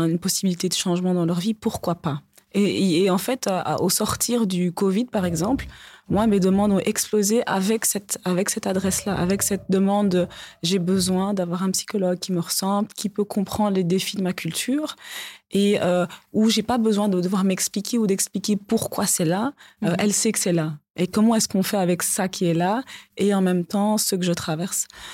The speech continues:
Speaker 1: Euh, euh, ouais, donc, donc voilà, je, je, je crois que si ça peut aider quelqu'un de sortir de euh, c'est de rester seule avec ce qu'elle a et, et de ne pas pouvoir demander d'aide, tant mieux.
Speaker 2: Mhm.
Speaker 1: Euh, il y a des gens, c'est ça.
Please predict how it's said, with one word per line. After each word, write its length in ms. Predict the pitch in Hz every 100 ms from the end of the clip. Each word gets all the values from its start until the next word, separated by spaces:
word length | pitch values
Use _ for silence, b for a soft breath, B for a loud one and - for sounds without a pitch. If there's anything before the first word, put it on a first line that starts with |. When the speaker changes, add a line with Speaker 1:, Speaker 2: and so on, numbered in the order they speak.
| B B
Speaker 1:
Euh, 480 | 202 190 190 196 196 202 B B B B _ -
euh, 320 | 180 175 180 170
ouais, 180 | 214 277
donc, 300 | 220 208 185
donc 200 | 202 202
voilà, 300 | 196 190 185
je, 220 | 196 175
je, 320 | 170 190 170
je 100 | 175
crois 220 | 202 - 226
que 320 | - 185 180 B
si 180 | - -
ça 180 | 262 247
peut 200 | 226 208
aider 180 | 208 202
quelqu'un 460 | 202 190 - 202
de 80 | 185
sortir 640 | 170 - 190 - - 214 196
de 360 | 170 175 175 175 b b _ _ -
euh, 160 | 175
c'est 220 | 170 202 - _
de 200 | 139 170
rester 360 | 175 180 - 190
seule 480 | - 180 175 190
avec 280 | 175 160 170
ce 100 | -
qu'elle 200 | - 165
a 400 | 170 175 175 175
et, 320 | 156 170 165 175
et 40 |
de 100 | 165
ne 80 | 170
pas 140 | 190
pouvoir 280 | 180 196 185
demander 400 | 165 165 156 160
d'aide, 280 | 156 185 220 - _ _ _
tant 180 | - 190
mieux. 300 | 185 170 165 - B
Speaker 2:
Mhm. 80 | 202 190 -
Speaker 1:
Euh, 160 | 185 180
il 60 |
y 40 | 208
a 60 |
des 100 | 220
gens, 140 | 240 220
c'est 140 | -
ça. 320 | 175 - 151